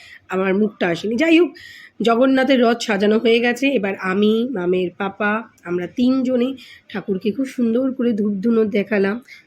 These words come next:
জগন্নাথকে এত সাজানো হয়েছে, জগন্নাথ পুরো ভেতরে ঢুকে গেছে। মানে, দেখতেই পাচ্ছ জগন্নাথ ঠাকুর, জগন্নাথ, বলরাম, সুভদ্রা, ওদের ফুল দিয়ে একদম সাজানো হয়ে গেছে। তো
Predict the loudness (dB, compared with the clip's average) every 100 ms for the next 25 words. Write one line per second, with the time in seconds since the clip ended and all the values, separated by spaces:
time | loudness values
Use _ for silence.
0 | -4 0 2 4 2 0 0 0 0 -2
1 | 0 0 2 4 4 2 0 0 2 2
2 | 0 0 0 2 2 2 2 2 0 0
3 | 0 -4 -8 -8 -18 -16 -4 2 2 4
4 | 4 4 2 0 0 2 2 2 0 -2
5 | -4 -2 -4 -6 -8 -4 0 2 2 2
6 | 0 0 0 -2 -2 -2 -2 -4 -6 -10
7 | -20 -16 -6 -6 -2 4 8 8 8 4
8 | 4 0 0 0 2 4 4 2 0 -4
9 | -6 -10 -14 -20 -20 _ 0 2 0